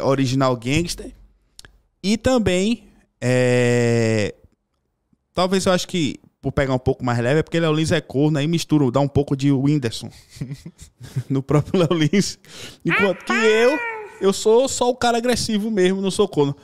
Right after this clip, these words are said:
Porém, como eu disse, eu respeito o Léo Lins. No começo da minha carreira, quando eu, quando eu tive a primeira videochamada com ele, o negócio lá do curso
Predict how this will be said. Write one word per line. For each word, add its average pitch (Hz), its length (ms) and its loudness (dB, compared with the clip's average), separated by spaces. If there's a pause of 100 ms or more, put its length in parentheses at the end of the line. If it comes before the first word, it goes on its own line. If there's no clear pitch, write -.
(140)
Porém, 180 240 4
como 202 180 2
eu 190 80 6
disse, 123 380 0
eu 135 100 4
respeito 147 460 2
o - 40 4
Léo 139 140 4
Lins. 107 320 -4
No 143 140 0
começo 135 340 0
da 123 60 0
minha 120 160 0
carreira, 120 440 0 (580)
quando 147 180 2
eu, - 80 2
quando - 260 -2
eu 185 40 -2
tive 185 180 0
a 180 40 2
primeira 180 240 0
videochamada 156 600 0
com 127 160 -2
ele, 147 220 2
o 120 40 -4
negócio 120 340 -2
lá 120 60 0
do 120 120 -2
curso - 440 -4